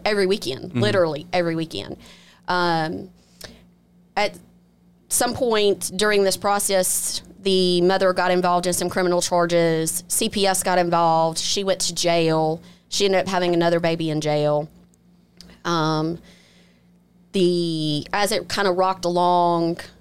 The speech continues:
Speaker 1: the biological father of the oldest child got custody, and the youngest child was actually adopted through the foster care system in Harrison County.
Speaker 2: Okay.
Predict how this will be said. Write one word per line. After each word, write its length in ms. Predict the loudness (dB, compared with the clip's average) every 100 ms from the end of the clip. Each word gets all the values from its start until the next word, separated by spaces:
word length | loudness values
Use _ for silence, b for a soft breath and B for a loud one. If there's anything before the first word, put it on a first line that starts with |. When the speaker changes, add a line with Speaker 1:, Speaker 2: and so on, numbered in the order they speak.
| _ -4
Speaker 1:
the 140 | -4
biological 760 | -4 -4 0 2 2 0 -4
father 480 | -4 -2 0 2 2
of 140 | 0 -2
the 60 |
oldest 360 | 0 0 0 -2
child 480 | 0 2 2 0 -2
got 220 | -4 -2
custody, 800 | -2 -2 -2 -2 -2 -4 -6 -8 -2
and 180 | -2
the 40 | 0
youngest 340 | 0 0 0
child 200 | -2 -4
was 120 | -2
actually 340 | -2 -2 -6 -6
adopted 580 | -6 0 0 0 -4 -6
through 320 | -2 2 2
the 80 | 2
foster 320 | 0 -2 -2
care 180 | -2 -2
system 360 | 0 -2 -2 -2
in 80 | -2
Harrison 320 | 0 -2 -4
County. 500 | -4 -4 -6 -10 -10 -8
Speaker 2:
Okay. 320 | -4 -6